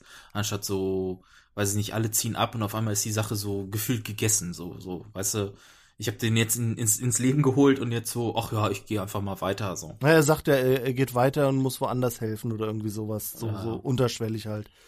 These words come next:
Speaker 1: Genau.
Speaker 2: Ähm, ne, das fand ich okay. Fand ich, fand ich okay. Hab ich mich
Speaker 1: Okay.
Speaker 2: nicht dran gestört.
Speaker 1: Folge fünf
Speaker 2: Folge
Speaker 1: trägt den
Speaker 2: f-
Speaker 1: Namen Babylon.
Speaker 2: Red State. <laughs>
Speaker 1: Beziehungsweise Red State, ja.
Speaker 2: Das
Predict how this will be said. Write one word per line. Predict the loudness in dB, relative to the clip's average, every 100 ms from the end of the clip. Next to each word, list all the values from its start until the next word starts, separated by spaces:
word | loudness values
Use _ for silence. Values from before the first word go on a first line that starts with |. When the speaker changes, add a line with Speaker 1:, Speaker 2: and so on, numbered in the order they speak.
| -20 _ -16
Speaker 1:
Genau. | -4 -2
Speaker 2:
Ähm, | 0
ne, | 2 4
das | 4 2
fand | -8 -8 -6
ich |
okay. | -8 -10 -12 _
Fand | -10 -10
ich, | -14 _ _ _ -20 _ _ _ _
fand | -8
ich | -8
okay. | -12 -18 _ _ _
Hab | -12
ich | -6
mich | -4
Speaker 1:
Okay. | -2
Speaker 2:
nicht | -4
dran | -4 -6 -8 _
gestört. | -14 -8 -8 -10 _ _ _ _
Speaker 1:
Folge | -2 0 0
fünf | 0 0 -2 -6 -16 _ _ _ _
Speaker 2:
Folge | -4 0
Speaker 1:
trägt | 0
den | 0
Speaker 2:
f- | 0
Speaker 1:
Namen | 0 0 0 -2 -10 _ _
Babylon. | -4 -2 -2 0 -2 -4 -8
Speaker 2:
Red | -4 -2
State. | -2 0 0 -2 -8 _ -12 -12 -6
<laughs> | -6 -6 _ _ _ _ _ -8
Speaker 1:
Beziehungsweise | -4 -2 0 0 0
Red | -2
State, | -2 0 0 0
ja. | -2
Speaker 2:
Das | 0